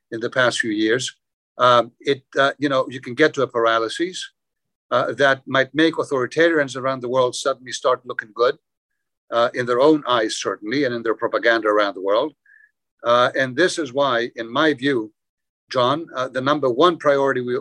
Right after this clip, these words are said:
we, we ought to be having as Americans and Europeans is to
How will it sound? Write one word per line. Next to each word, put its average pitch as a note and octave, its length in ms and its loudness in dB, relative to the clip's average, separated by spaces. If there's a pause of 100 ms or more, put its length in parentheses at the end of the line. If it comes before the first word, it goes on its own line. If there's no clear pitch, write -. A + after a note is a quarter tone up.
we, B2+ 180 -4
we C3 160 0
ought C#3 120 4
to C3+ 40 -10
be B2 140 0
having B2+ 240 2
as A#2 140 -2
Americans B2+ 420 0
and A2+ 100 -8
Europeans B2+ 640 -4 (520)
is C3+ 240 2
to C3+ 340 2